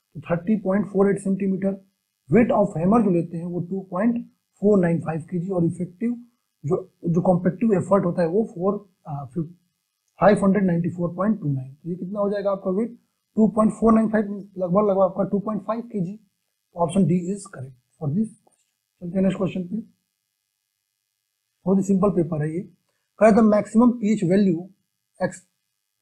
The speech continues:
acceptable for portable water।" अभी बताया आपका पोर्टेबल वाटर के लिए एक्सेप्टेबल जो है आपका पीएच वैल्यू एट पॉइंट फ़ाइव होगा,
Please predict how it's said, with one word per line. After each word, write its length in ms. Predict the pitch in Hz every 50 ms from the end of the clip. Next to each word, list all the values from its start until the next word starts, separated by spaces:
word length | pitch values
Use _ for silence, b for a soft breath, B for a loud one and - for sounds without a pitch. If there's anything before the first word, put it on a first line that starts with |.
| -
acceptable 460 | 175 - - 202 190 - 208 196 220
for 160 | 208 - 226 196 - 214
portable 400 | 202 196 202 202 190 202 196 185
water।" 200 | 180 185 185 -
अभी 120 | 175 185 208
बताया 300 | 214 202 202 196 202 202
आपका 200 | 196 196 - 170
पोर्टेबल 380 | - 190 190 185 196 185 208
वाटर 260 | 202 190 190 185 196 190
के 120 | - 196
लिए 100 | 196 196
एक्सेप्टेबल 640 | - - 175 165 - - 185 165 - 190 190 208
जो 180 | 196 165 175 175
है 80 | 175 175
आपका 440 | 170 - - 208 226 240 - b b b b b b _
पीएच 220 | 196 202 202 196 185
वैल्यू 300 | 180 175 180 208 220 196
एट 260 | 170 180 175 - -
पॉइंट 220 | - 180 170 180 -
फ़ाइव 240 | - - 156 151 -
होगा, 160 | 156 147 147